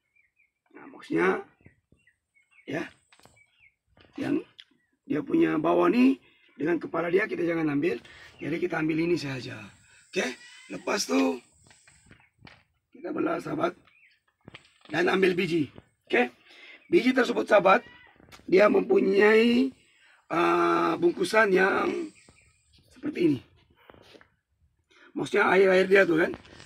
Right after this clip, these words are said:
Ah, kita kena pecahkan menggunakan kain tu-, eh, kain tuala ya.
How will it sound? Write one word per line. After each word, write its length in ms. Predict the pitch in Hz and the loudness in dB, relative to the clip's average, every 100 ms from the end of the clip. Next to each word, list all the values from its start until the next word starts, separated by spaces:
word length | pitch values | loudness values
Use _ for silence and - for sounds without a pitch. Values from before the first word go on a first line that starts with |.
| - - - | -20 -18 -14
Ah, 80 | 131 | -8
kita 160 | 180 | -4
kena 240 | 196 185 180 | -4 -4 -6
pecahkan 480 | 185 185 - 233 269 _ _ _ - | -6 -6 -4 -4 -6 _ _ _ -8
menggunakan 640 | 170 170 180 180 233 226 _ | -4 -2 -2 -2 -4 -6 _
kain 320 | - 196 - | -4 -4 -6
tu-, 160 | - - | -12 -2
eh, 320 | 180 180 180 | 0 0 -2
kain 180 | 175 185 | -2 -2
tuala 320 | 175 180 165 | 2 0 0
ya. 140 | 165 | -4